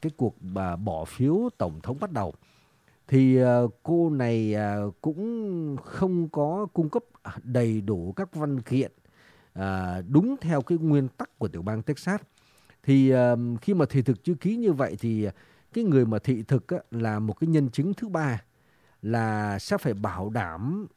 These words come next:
thực sự là cái người ký cái văn kiện đó phải là cái người, đúng là cái người đó.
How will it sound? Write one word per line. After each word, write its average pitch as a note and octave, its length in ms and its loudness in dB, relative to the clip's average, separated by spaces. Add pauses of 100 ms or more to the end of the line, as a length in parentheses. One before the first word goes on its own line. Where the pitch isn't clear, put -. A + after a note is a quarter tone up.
(220)
thực C3+ 220 0
sự C3 320 2
là A2 440 -4
cái G3 200 -4
người A#2 260 2
ký F#3 300 2
cái C#4 100 0
văn D#3+ 180 -6
kiện G#2+ 300 -4
đó D3+ 360 -4
phải G#2 220 -4
là G2+ 160 -2
cái E3 180 -4
người, A2 340 0
đúng G3+ 240 4
là B3 80 0
cái D3 180 -4
người G#2 160 0
đó. A#2+ 220 -2